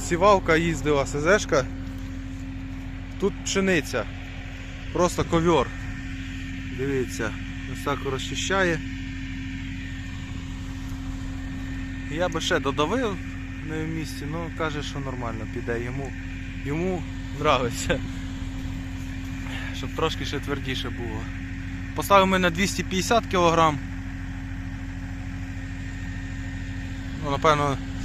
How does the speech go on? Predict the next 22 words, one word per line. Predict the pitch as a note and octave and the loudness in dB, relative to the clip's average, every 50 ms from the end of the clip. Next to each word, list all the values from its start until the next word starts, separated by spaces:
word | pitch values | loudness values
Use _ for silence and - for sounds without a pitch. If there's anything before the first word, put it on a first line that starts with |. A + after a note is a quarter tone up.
| - - - - - | -2 -2 -2 -2 0
всі | - - D#3+ | 2 2 4
триста | - E3 E3 D3+ - - | 6 6 6 6 4 2
треба | C#3+ C3+ B2+ B2 | 0 0 0 0
було | B2+ C3 B2+ A#2+ G#2+ | 2 2 2 2 0
поставити. | - - - - E3 D#3 C#3+ B2+ - B2 G#2+ - - - - - - - - - - - - - - - - - - - - | -2 -2 2 4 6 6 6 4 2 0 -2 -2 -2 -2 -2 -2 -2 -2 -2 -2 -4 -4 -4 -4 -4 -4 -4 -4 -4 -4 -4
Ну, | D3 C#3 B2 | -4 -2 -2
ось | A2+ A#2 - | -2 -4 -4
дивіться. | B2+ B2 A#2+ A2+ - - A2+ A2+ G#2 G2 - - - - - - - - - - - - - - - - - - - - - - - - - - - - - - - - - - - - - - - - C3 | -4 -2 -2 -2 -2 -2 -4 -4 -4 -4 -4 -4 -4 -4 -4 -4 -4 -4 -4 -4 -4 -4 -6 -6 -6 -6 -6 -6 -4 -6 -6 -6 -6 -6 -4 -4 -4 -4 -4 -4 -4 -4 -4 -4 -4 -4 -4 -4 -4 -2 -2
Розгортає | B2+ B2 A#2 B2+ C3+ C3+ C3 C3+ F3 F3+ F3 E3 D3+ C#3+ C3+ - - - - - - - - - - - - - - - - - - - | 0 0 0 0 0 -2 0 0 2 2 2 4 2 0 0 -2 -4 -4 -4 -4 -4 -4 -4 -4 -4 -4 -4 -4 -4 -4 -4 -4 -4 -4
всі | - - - C3 | -2 -2 -2 -2
ці | - - - C3 B2+ | -2 0 2 4 6
рештки | B2+ D#3+ F3 E3 - - - D3+ C3+ | 8 10 10 8 6 2 0 0 0
поживні. | - - C3 B2+ B2+ C3 C3+ C3+ C#3 C3+ C3+ E3+ - - - - - - - - - - - - - - - - - - - - - - - - - - - - - F2 F2+ F#2 - - | 0 0 -2 0 2 2 2 2 2 2 0 0 -2 -4 -4 -4 -4 -4 -4 -4 -4 -4 -4 -4 -4 -4 -4 -4 -4 -4 -4 -4 -4 -4 -4 -4 -4 -4 -4 -4 -4 -4 -4 -4 -4 -4
Ось | - F2 | -2 -2
дивіться. | - A2+ - F2 F2 - - - - - - - - - - - - - - - - | 0 0 0 0 -2 -2 -4 -4 -4 -4 -4 -4 -4 -4 -4 -4 -4 -6 -6 -4 -4
І | C3+ | -2
кладе | C3+ C3 C3 B2+ C#3 C#3 | 0 0 2 2 2 2
в | B2+ C3 - | 0 0 -2
такий | - C3+ C3 B2 | -2 -2 -2 -2
чистесенький | - - - C3+ C3 B2 - C3 - - - A#2+ | -2 -2 0 0 0 0 0 -2 -2 -2 -2 -2
рядочок | A#2 A2+ A2 A2+ A2+ A2+ - - A2 | 0 0 0 0 0 0 0 -2 -4
собі. | - - F2 - F2 - | -4 -6 -6 -6 -4 -4